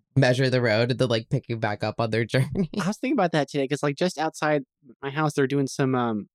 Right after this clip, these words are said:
Speaker 2: um, like, uh, gas work and stuff, and there's someone walking around with, like, a spray thing. It's like, oh, they, they could just walk around and no one would notice, just as long as they stopped and measured, put something on the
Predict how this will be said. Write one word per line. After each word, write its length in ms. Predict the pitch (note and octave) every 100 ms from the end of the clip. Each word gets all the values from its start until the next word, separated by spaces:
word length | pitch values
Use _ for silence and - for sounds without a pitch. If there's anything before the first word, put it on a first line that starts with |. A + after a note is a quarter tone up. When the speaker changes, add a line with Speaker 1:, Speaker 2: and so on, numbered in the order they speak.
| -
Speaker 2:
um, 440 | A#2+ A2 G#2+ G#2 G#2 _ _ _ _ _ _ _ _ -
like, 160 | B2 A2+
uh, 220 | A2 G#2 G#2+ A2+
gas 280 | C3+ C3 -
work 200 | C#3 A2+
and 80 | A#2+
stuff, 140 | A#2
and 80 | A2+
there's 120 | A#2
someone 220 | - B2
walking 280 | A#2+ A#2+ C#3+
around 240 | B2 A#2 A#2
with, 100 | A2+
like, 100 | A2+
a 80 |
spray 320 | A2 - A#2+ A#2
thing. 380 | - A2+ G#2+ G2+
It's 80 | -
like, 120 | A2+ -
oh, 80 |
they, 120 | D#3 E3+
they 100 | -
could 100 | F#3+
just 140 | G#3+ -
walk 220 | C#3+ C#3
around 400 | C3 B2+ A#2+ G#2
and 80 | A#2+
no 160 | A#2 B2+
one 100 | A#2+
would 80 | A#2
notice, 440 | A#2 A#2 A2 -
just 100 | A#2+
as 80 | A#2
long 200 | B2+ A#2
as 120 | A#2
they 100 | A2+
stopped 320 | G#2+ C3 B2
and 220 | A#2+ A2 - -
measured, 360 | A#2+ A#2 A#2+ A2+ _ _ _ _ _
put 120 | -
something 220 | - B2 A#2+
on 120 | A#2
the 240 | A2 G#2